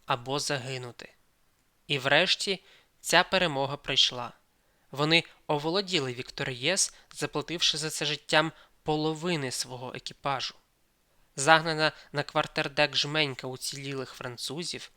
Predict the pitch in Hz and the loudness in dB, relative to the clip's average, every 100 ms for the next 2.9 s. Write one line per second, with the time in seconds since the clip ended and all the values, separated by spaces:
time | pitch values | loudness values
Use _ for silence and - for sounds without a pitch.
0 | _ _ - - 160 165 170 160 170 - | _ _ -8 -6 -4 -4 -4 -2 -2 -2
1 | 151 - 160 151 - 151 - - 156 165 | -4 0 0 -2 -4 -4 -4 -4 -4 -2
2 | 143 139 135 139 139 131 143 170 156 | -2 -4 -4 -2 0 0 -2 0 0